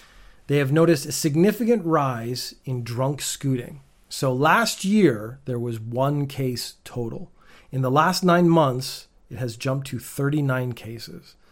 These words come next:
So what they think is happening is people are going out and they're drinking,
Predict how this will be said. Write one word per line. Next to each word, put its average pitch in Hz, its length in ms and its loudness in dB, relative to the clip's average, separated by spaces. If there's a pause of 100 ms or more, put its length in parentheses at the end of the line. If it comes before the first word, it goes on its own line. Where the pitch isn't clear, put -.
(400)
So 143 220 0
what 160 260 4
they 190 100 4
think 175 240 4
is 151 120 2
happening 139 640 -4 (340)
is - 60 -20
people 117 260 -8
are 113 60 -4
going 135 280 0
out 143 100 -2
and 160 60 -8
they're 160 80 -2
drinking, 135 520 -8